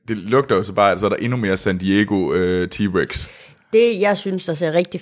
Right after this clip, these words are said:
Speaker 2: fedt ud ved den trailer, det er jo lidt, at det er Extinction. Altså, hvis du,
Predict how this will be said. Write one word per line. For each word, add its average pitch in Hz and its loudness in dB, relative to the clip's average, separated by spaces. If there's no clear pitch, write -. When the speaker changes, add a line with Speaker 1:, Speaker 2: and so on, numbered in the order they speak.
Speaker 2:
fedt 180 2
ud 170 0
ved 143 -8
den 151 -2
trailer, 160 0
det 156 0
er 165 4
jo 165 2
lidt, 170 0
at 156 -8
det 160 0
er 151 0
Extinction. 165 -2
Altså, 151 -4
hvis 180 0
du, 170 -6